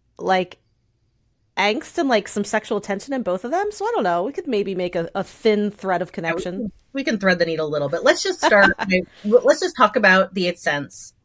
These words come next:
Speaker 2: Then we'll pivot and talk about, uh, Jack of Frost. And how do you wanna, I mean, let's just decide now. I feel like, do we wanna make it really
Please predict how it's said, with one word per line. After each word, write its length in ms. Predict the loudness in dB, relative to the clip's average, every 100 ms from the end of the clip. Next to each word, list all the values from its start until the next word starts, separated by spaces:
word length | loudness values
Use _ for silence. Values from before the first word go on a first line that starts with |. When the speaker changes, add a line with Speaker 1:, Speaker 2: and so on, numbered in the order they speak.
| -2
Speaker 2:
Then 320 | 2 2 0 -2
we'll 260 | 0 0 -2
pivot 320 | -2 2 2 0
and 80 |
talk 280 | -4 -6 -6
about, 400 | -4 -2 -2 -4 -4
uh, 180 | -6 -4
Jack 240 | -6 -6
of 100 | -6
Frost. 280 | -6 -6 -8 -20 -20 -18 -20 -20 -4
And 420 | 4 6 6 2 -4 _ -8
how 180 | -2 0
do 60 |
you 220 | 2 0 2
wanna, 320 | 2 4 4
I 80 | 2
mean, 380 | 0 -2 -4 -10 _ _ _ _
let's 260 | 0 0 0
just 160 | -8 -6
decide 340 | 0 2 2
now. 260 | 2 0 -4 _ _ _ -2
I 100 | -2
feel 400 | 0 2 4 4
like, 520 | 2 0 0 -8 -16 _ _ _ _ _ -6
do 100 | -2
we 80 | -2
wanna 240 | 0 0
make 240 | 0 -2 -2
it 100 | 0
really 480 | 0 0 -2 -2